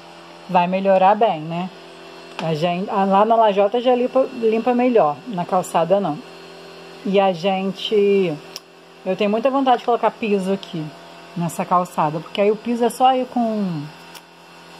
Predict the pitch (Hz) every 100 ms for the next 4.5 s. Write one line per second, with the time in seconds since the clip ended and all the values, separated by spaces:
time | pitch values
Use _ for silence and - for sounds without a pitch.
0 | - - - 160 165 - 247 247 254 247
1 | 208 202 208 180 - 185 160 175 160 -
2 | 175 196 214 196 190 175 190 175 170 165
3 | - 165 160 170 - 196 220 214 - 214
4 | 269 269 180 151